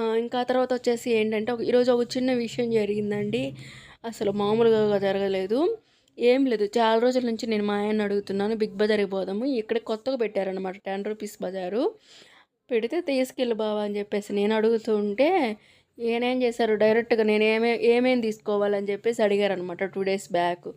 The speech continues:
ఏం లేదు, అద్దం పగిలింది కదా కింద, నేను మంచం మీద పెడుతున్నాను అనుకొని కింద పడేశానండి, అది వెంటనే రెండు ముక్కలు అయిపోయింది.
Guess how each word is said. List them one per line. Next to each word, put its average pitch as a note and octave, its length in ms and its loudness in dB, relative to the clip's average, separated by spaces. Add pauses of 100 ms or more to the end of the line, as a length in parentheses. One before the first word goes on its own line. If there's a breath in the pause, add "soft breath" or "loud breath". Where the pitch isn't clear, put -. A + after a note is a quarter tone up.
(400 loud breath)
ఏం A#3 260 0
లేదు, A3 320 0
అద్దం A3 300 -4
పగిలింది G3 440 -4
కదా G3 180 -2
కింద, G#3+ 280 -2 (140)
నేను A3+ 260 0 (560)
మంచం G#3+ 340 -6
మీద A#3 200 0
పెడుతున్నాను G#3 440 0
అనుకొని G#3+ 340 -4
కింద A3 260 -4
పడేశానండి, G3 800 -6 (560 loud breath)
అది G#3 180 0
వెంటనే G3+ 400 -2
రెండు G3+ 200 -4
ముక్కలు G3 340 -8
అయిపోయింది. F#3+ 560 -6